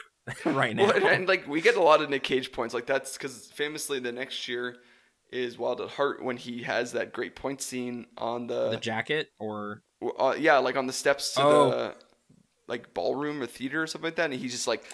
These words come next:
Speaker 2: bloodied up, and he's just pointing up at the top of the stairs at the person he's angry with type of thing.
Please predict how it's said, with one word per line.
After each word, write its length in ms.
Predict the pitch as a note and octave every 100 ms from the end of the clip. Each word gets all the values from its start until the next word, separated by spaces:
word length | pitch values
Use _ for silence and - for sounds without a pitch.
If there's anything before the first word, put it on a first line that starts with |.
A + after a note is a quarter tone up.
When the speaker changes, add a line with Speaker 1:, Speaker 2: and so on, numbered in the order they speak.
| - _ -
Speaker 2:
bloodied 380 | C3+ C#3+ C#3 C3
up, 160 | B2
and 40 | C#3
he's 120 | C3+
just 220 | B2 -
pointing 460 | - C#3 C3+ D3 G#2+
up 160 | -
at 40 | -
the 80 | B2+
top 240 | B2+ A#2
of 40 | A2
the 60 |
stairs 360 | - A2 A#2+ A#2+
at 40 |
the 60 | G#2+
person 320 | - A2+ -
he's 80 | A2
angry 320 | - A#2 B2
with 120 | B2 B2
type 160 | C3
of 80 | C3+
thing. 200 | D3 E3